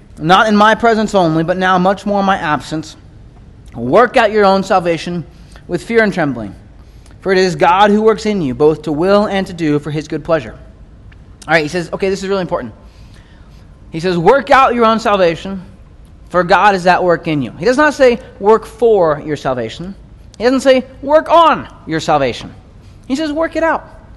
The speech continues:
because God is at work." You're saved. If you're a believer in Jesus Christ, if you're a Christian, you're saved. So work out what that should look like, right? It isn't like, "Hey,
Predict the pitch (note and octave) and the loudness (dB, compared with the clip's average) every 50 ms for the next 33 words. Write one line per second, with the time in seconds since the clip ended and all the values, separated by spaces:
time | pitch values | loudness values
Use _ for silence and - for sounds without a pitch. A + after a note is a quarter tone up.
0 | - - - - - - - - - - - - - - - - - - - - | -20 -20 -20 -20 -20 -20 -20 -20 -20 -20 -20 -20 -20 -20 -20 -20 -20 -20 -20 -20
1 | - - G#3+ F#3+ - C4 A#3+ G#3 E3+ D#3 F3 G3 - - - - - - - - | -8 -8 -6 -2 2 2 4 4 4 2 0 -4 -8 -16 -20 -20 -20 -20 -18 -14
2 | D#3+ D3+ E3+ F3 E3+ F3 D#3 F3 F3+ F#3 F#3+ E3 C3+ - - - - - - - | -4 0 2 2 2 2 -2 -4 -4 -2 -2 -4 -4 -6 -14 -20 -20 -20 -20 -16
3 | - D#3+ A#3 E4 D#4+ - - F4+ F#4 D4+ - - - - - - - - - - | -10 -4 -2 -2 -2 -2 -2 -2 -2 -4 -6 -10 -18 -20 -20 -20 -20 -20 -20 -20
4 | - - - - - - - - - - - - - - - - - - E3 E3 | -20 -20 -20 -20 -20 -20 -20 -20 -20 -20 -20 -20 -20 -20 -20 -18 -8 -8 -4 -4
5 | A#3+ D4 D4 C#4 B3 G3+ F#3+ F#3 F3+ - F3 F3+ F3+ - - C#4 A#3+ C4 A#3 G3 | -2 0 2 2 2 4 2 2 0 -2 -6 -4 -2 0 0 0 0 0 -2 -2
6 | A3+ A#3 G#3+ G#3+ - - A3 G3 D3+ D3+ C#3+ G#3+ C#4+ E4 - - D4 - - - | -4 -6 -6 -8 -4 -2 0 0 0 -4 -6 -6 -6 -6 -4 -4 -6 -6 -6 -8
7 | E3+ D#3 D#3 D3+ D3 - - - - - - - - - - - - - - B2 | -8 -8 -8 -10 -12 -16 -20 -20 -20 -20 -20 -20 -20 -20 -20 -20 -20 -16 -10 -2
8 | D3 G#3+ B3 - - B3+ G#3 A2 - - - - - - - - - - - - | 0 0 0 0 -2 -4 -4 -4 -8 -16 -20 -20 -20 -20 -20 -20 -20 -20 -18 -6
9 | - C#4 D4 E4 D#4+ D#4+ D#4 C4+ A#3+ C4 B3+ B3+ A3+ - - G#3 G#3+ G3+ G3+ - | -6 -4 -2 -2 -2 0 0 2 2 0 0 0 -4 -4 -6 -6 -6 -6 -6 -6
10 | A#2+ F#2+ - - - - - - - - - - - - - - - - - D#3+ | -16 -16 -16 -20 -20 -20 -20 -20 -20 -20 -20 -20 -20 -20 -20 -20 -18 -6 -2 0
11 | F3+ G3 G3+ C4 D4 C4+ C#4 B3+ A3+ G#3+ F#3 A3+ B3+ A3 F3+ | 2 2 2 2 0 0 2 2 2 2 2 0 -2 -2 -2